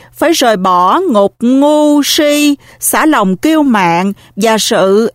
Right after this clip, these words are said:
an hưởng giàu có. Chuộng học nghe nhiều mới gọi là nhóm họp công đức.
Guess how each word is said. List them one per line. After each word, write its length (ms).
an 300
hưởng 380
giàu 320
có. 400
Chuộng 280
học 280
nghe 340
nhiều 480
mới 160
gọi 320
là 380
nhóm 440
họp 340
công 360
đức. 220